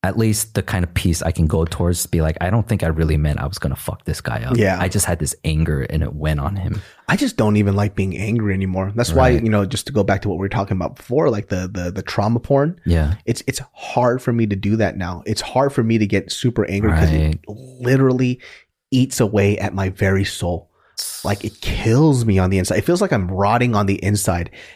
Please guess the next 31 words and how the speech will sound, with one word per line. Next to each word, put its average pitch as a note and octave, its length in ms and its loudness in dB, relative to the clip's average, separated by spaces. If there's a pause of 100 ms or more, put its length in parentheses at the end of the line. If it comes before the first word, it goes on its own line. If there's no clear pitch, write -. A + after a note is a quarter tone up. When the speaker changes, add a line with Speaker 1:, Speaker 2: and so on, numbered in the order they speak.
(100)
Speaker 2:
And G2 200 0
that, F2+ 280 2
and G#2+ 140 0
every B2 200 2
time C#3+ 200 2
I G#2+ 80 4
watch G2+ 280 0
more G#2 220 2
of A#2+ 80 2
it, C#3 120 2
I F#2 80 0
wanna G2 200 0
watch, F2 340 -4
I C3 40 0
will B2+ 160 2
watch A2 260 2
it. A#2 60 2
I F2+ 40 4
wanna F2+ 200 0
watch E2+ 180 -6
it F#2+ 60 -4
more G#2 360 0 (280)
and F#2+ 100 -2
more, G2+ 180 2
no G2+ 120 0
matter G#2+ 240 2
how B2 300 0
it G#2 60 0
makes G2+ 280 -2
me G2+ 80 -2
feel. G2+ 360 -2